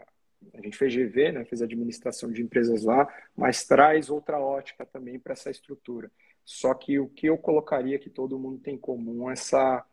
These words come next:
busca incessante por informações, inovação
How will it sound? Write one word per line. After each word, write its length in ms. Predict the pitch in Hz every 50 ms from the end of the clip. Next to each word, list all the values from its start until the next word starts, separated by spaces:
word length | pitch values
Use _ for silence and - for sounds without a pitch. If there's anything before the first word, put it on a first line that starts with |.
| _ _ _ _ _ _ -
busca 460 | 110 101 113 131 139 135 - - 147
incessante 720 | 127 - - 143 127 - - 131 131 131 131 - - - - _
por 320 | - 127 123 120 120 120 - _ _ _ _ _ -
informações, 800 | 123 - - 139 135 127 131 120 117 - - 123 127 131 131 120
inovação 800 | 120 120 120 123 117 120 113 - - - 117 113 123 135 139 -